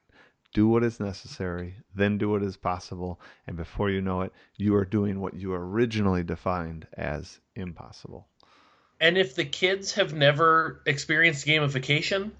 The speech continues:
Speaker 2: the smallest thing is huge for them. They don't realize how small it is because they've,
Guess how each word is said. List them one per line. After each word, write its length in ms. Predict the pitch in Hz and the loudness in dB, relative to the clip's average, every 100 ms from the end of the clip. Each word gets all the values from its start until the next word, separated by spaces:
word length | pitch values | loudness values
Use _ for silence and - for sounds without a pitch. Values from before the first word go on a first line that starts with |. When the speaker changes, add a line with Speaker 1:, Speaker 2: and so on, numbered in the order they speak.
| - | 0
Speaker 2:
the 140 | 147 156 | 4 6
smallest 640 | - 143 143 165 180 - | 4 6 6 6 4 0
thing 340 | - 151 165 180 | 0 0 0 0
is 220 | 160 143 | 0 0
huge 400 | - 165 156 139 | 0 -2 -2 -2
for 260 | - 127 127 _ _ - | 0 0 0 _ _ 0
them. 260 | 110 87 82 - - - | 2 0 -8 -18 -20 0
They 140 | 156 | 4
don't 200 | 190 214 | 6 6
realize 460 | 170 185 190 143 131 | 6 6 8 6 6
how 120 | 131 | 2
small 360 | 120 160 151 139 | 0 2 4 4
it 80 | 120 | 0
is 160 | 113 | -2
because 420 | - 131 143 131 | -4 -2 2 2
they've, 340 | 123 143 143 | 4 2 2